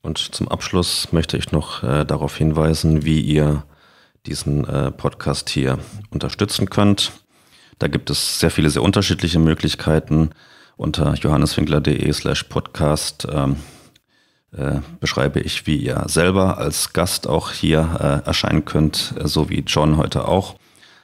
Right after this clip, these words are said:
Da gibt's einen kleinen Casting-Prozess und, äh, die Chancen stehen momentan aber noch, äh, sehr gut, weil ich, äh, mit meinem Kanal ja gerade erst, äh, begonnen habe.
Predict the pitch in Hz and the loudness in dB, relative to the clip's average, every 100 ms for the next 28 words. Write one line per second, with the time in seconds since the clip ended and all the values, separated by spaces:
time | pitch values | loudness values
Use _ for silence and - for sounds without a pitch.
0 | _ - - - 73 - - - - - | _ -6 -4 -2 -2 0 0 0 -2 -4
1 | - 85 - 80 82 - 78 - 80 78 | -2 0 0 2 0 0 -2 0 0 0
2 | - - - 73 - 71 71 - - 78 | -4 -4 -2 -2 -2 -4 -4 -2 0 2
3 | 78 - 76 - 73 73 76 78 76 71 | 0 2 0 0 0 0 0 2 2 2
4 | - 78 73 73 71 71 - - 73 73 | -2 0 2 2 2 0 -2 -6 -4 0
5 | 76 - 120 - - - _ 98 160 78 | 0 2 0 0 -6 -14 _ -8 -4 -4
6 | - - - 73 71 78 - 76 73 71 | -4 -4 -2 0 0 0 0 2 2 0
7 | - - 73 73 76 71 78 78 - - | -4 -2 2 2 2 2 2 0 0 -6
8 | - _ - - _ _ 69 73 - 80 | -12 _ -20 -20 _ _ -6 -4 0 4
9 | 90 85 82 85 | 4 4 4 4